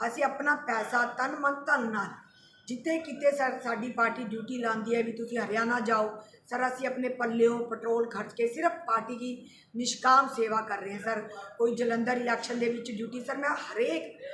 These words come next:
ਵਿਧਾਨ ਸਭਾ ਇਲੈਕਸ਼ਨ ਤੋਂ ਬਾਅਦ ਜਿਹੜੀ ਵੀ ਇਲੈਕਸ਼ਨ ਆਈ back to back,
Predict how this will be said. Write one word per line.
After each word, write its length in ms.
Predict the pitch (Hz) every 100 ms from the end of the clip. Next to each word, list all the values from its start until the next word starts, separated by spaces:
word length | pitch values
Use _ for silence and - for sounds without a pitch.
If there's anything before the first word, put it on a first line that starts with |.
| - - - -
ਵਿਧਾਨ 360 | 220 220 240 285
ਸਭਾ 240 | 294 269
ਇਲੈਕਸ਼ਨ 420 | 262 247 240 254 254
ਤੋਂ 100 | 240
ਬਾਅਦ 360 | 247 233 190
ਜਿਹੜੀ 300 | 233 277 392
ਵੀ 320 | 302 202 302 320
ਇਲੈਕਸ਼ਨ 380 | 269 233 -
ਆਈ 120 | 240 233
back 360 | 220 220 220
to 80 | 247
back, 200 | 208 185